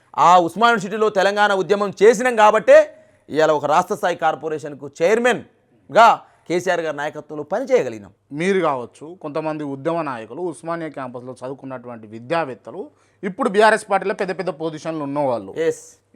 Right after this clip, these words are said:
Speaker 2: including you, మీతో సహా. విషయం ఏంది అని అంటే, మీరు అధికారంలోకి వచ్చి పాలన కొనసాగిస్తున్న క్రమంలో అసలు ఉస్మానియాని పట్టించుకోరా మీరు ఎన్నడన్నా?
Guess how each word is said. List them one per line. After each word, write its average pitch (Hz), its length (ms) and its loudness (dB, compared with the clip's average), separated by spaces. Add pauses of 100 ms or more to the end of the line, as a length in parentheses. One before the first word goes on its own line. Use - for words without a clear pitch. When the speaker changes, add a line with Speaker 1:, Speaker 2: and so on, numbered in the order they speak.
Speaker 2:
including 185 500 -2
you, 151 120 -4 (100)
మీతో 185 340 -2
సహా. 127 340 -6 (640)
విషయం 220 320 -8
ఏంది 185 220 -10
అని 156 120 -6
అంటే, 151 580 -12 (360)
మీరు 151 200 -4
అధికారంలోకి 190 580 -2
వచ్చి 196 340 -8
పాలన 151 340 -6
కొనసాగిస్తున్న 151 640 -12
క్రమంలో 131 360 -12
అసలు 156 260 -12
ఉస్మానియాని 170 460 -10
పట్టించుకోరా 165 500 -10
మీరు 151 160 -14
ఎన్నడన్నా? 156 320 -14